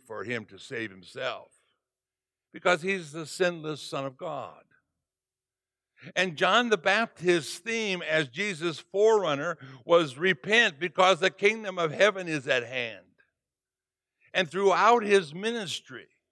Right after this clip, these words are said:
John the Baptist preached repentance to those people who made the trek out to the wilderness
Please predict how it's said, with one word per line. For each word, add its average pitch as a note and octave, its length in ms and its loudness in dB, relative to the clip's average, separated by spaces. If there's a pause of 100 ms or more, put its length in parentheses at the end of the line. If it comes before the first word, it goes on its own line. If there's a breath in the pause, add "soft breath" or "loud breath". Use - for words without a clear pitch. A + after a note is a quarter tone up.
(640)
John F3+ 380 0
the D#3 80 0
Baptist D3+ 800 -2
preached E3+ 480 -2
repentance E3 1040 -8
to C3+ 140 -12
those C#3 320 -4
people C3 500 -12 (300 loud breath)
who E3+ 140 2
made D#3 400 -4
the C#3 120 -6
trek C#3 460 -10
out B2+ 300 -2
to B2 120 -14
the A2 180 -6
wilderness A#2 760 -6